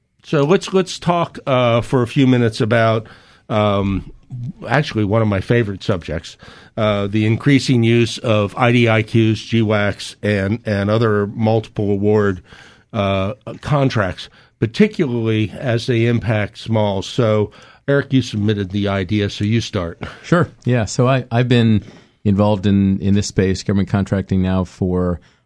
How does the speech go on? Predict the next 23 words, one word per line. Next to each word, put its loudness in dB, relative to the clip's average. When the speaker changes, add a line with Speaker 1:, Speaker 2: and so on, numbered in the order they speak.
Speaker 2:
almost 0
fifteen -2
years. -4
And, 0
and 0
during 2
that 0
time, 0
I -2
have -2
seen -2
a, 0
and -2
we 0
have -4
seen, -2
right, -2
in -6
the 0
industry, -4
tremendous 0
move 0
toward -2